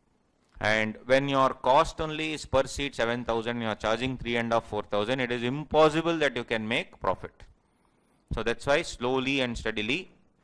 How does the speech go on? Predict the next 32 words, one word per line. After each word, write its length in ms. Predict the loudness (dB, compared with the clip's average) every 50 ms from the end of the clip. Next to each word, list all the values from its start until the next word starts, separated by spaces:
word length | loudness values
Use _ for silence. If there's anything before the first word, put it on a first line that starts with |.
| _
started 540 | -10 -4 0 0 0 0 0 -2 -2 -4 -6
making 380 | -8 -8 -8 -8 -8 -6 -2 2
a 180 | 2 2 2 0 -6
loss. 560 | -6 -6 -6 -6 -6 -10 -12 -12 -14 -16 -18 -20 -20 _ _ _ _ _ _ _ _ _ _ _ _ _ _ _ _ _ -2 2
And 320 | 4 4 4 2 0 -6 -10 -6
something 500 | -2 -2 0 0 0 -2 -2 -2 -2 -4
which 200 | -6 -6 -4 -2
was, 200 | -2 -2 -2 -2
it 120 | -2 0
was 160 | 2 2 2 4
valued, 380 | 6 6 6 6 4 2 2 0 2
uh, 220 | 4 4 4 2 0 -6 -4
uh, 240 | 0 2 2 2 2 0 -4 _ _ _ -4
the 140 | 0 2 4
loan, 440 | 4 6 6 6 6 4 2 -2 -4 -2
actually 320 | 0 0 0 -2 -4 -2 0
it 80 | 2
was 160 | 2 2 2 4
valued 380 | 6 4 6 4 4 2 4
at 160 | 4 2 2 2 0
around, 360 | 2 4 2 2 2 -2 -6 -10 -12 -14 -16 -18 -20 _ _ _ _ _ _ _ _ _ _ _ _ _ _ _ _ _ -6
the 140 | -2 0 0
share 260 | 4 6 6 6 6
price 300 | 4 2 2 2 4 4
was 160 | 2 0 2
at 140 | 2 2 0 -2 _ _ _ _ -4 -2
thirty-nine, 460 | 0 0 0 0 0 0 0 0 0
forty 240 | 0 0 0 -2 -4
rupees, 480 | -6 -6 -6 -6 -8 -8 -12 -16 -18 -20 _ _ _ _ _ _ _ _ _ _ _ -4 0
forty-eight 420 | 2 2 2 4 2 2 2 0
rupees, 260 | -4 -8 -8 -6 -4
sorry, 320 | -2 -2 0 -2 -2 -6